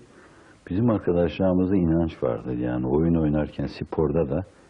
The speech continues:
başarılı olmayı cihatta başarı gibi böyle canını dişlerine takar gerçekleştirirler. Yani kalbi duruncaya kadar koşturur orada. Çünkü o başarı hem milletin başarısıdır,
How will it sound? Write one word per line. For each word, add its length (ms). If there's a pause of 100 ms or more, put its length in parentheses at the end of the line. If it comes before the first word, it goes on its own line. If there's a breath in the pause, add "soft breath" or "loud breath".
(460 loud breath)
başarılı 440
olmayı 500
cihatta 640
başarı 380
gibi 380
böyle 360 (600 loud breath)
canını 420
dişlerine 440
takar 360
gerçekleştirirler. 1120
Yani 360
kalbi 440
duruncaya 540
kadar 320
koşturur 720
orada. 360 (1080 loud breath)
Çünkü 320
o 120
başarı 360
hem 100
milletin 540
başarısıdır, 840